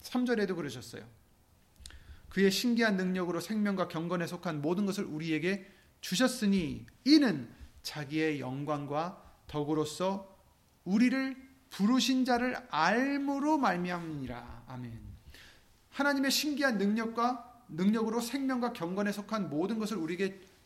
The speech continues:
주신 것은 어떤 것으로 말미암아요? 하나님을 알므로 말미암은 것이다. 그쵸? 그러니까 하나님을 아는 것이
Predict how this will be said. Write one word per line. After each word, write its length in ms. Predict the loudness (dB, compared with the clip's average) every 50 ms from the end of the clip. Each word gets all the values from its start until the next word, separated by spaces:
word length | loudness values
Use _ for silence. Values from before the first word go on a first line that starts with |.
| _ _ -10
주신 480 | -6 -2 0 0 2 4 2 2 2 2
것은 360 | 2 2 2 2 0 0 0
어떤 480 | 2 2 0 0 2 2 2 2 4 4
것으로 280 | 2 2 2 0 0 2
말미암아요? 640 | 2 2 0 0 0 -2 0 0 0 0 0 0 -4 -8 -14 -20 -20 -20 -8
하나님을 520 | -4 0 0 2 2 2 2 0 0 -2
알므로 680 | -2 -4 -2 0 2 2 2 2 2 2 2 0 0 0
말미암은 680 | 0 0 0 -2 -2 -4 -4 -4 -4 -6 -8 -10 -10
것이다. 460 | -10 -10 -10 -10 -12 -12 -16 -16 -16 -20 -20 -20 _ _ _ _ _ _ _ _ _ _ -20
그쵸? 380 | -20 -18 -12 -12 -12 -12 -12 -20 -20 -20 -20 -20 _ _ -20 -20 _ _ _ _ _ -20 _ _ _ _ _ _ _ _ -20 _
그러니까 340 | -16 -8 -6 -6 -6 -6 -12 -20 -20 -20 -8
하나님을 500 | -4 0 0 2 2 2 0 -2 -4 -4
아는 340 | -2 0 0 2 2 2 2
것이 280 | 0 -2 -2 -2 -4